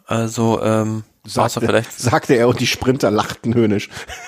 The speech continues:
Speaker 1: Das wollte ich gerade noch einschränken,
Speaker 2: Okay.
Speaker 1: außer vielleicht, vielleicht die Sprinter, die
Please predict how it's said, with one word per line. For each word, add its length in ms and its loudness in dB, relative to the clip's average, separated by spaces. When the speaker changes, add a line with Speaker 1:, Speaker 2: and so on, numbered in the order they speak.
Speaker 1:
Das 240 -2
wollte 160 0
ich 80 -10
gerade 240 2
noch 120 -2
einschränken, 640 0
Speaker 2:
Okay. 140 2
Speaker 1:
außer 340 2
vielleicht, 400 -4
vielleicht 420 -4
die 80 -4
Sprinter, 440 -2
die 360 -4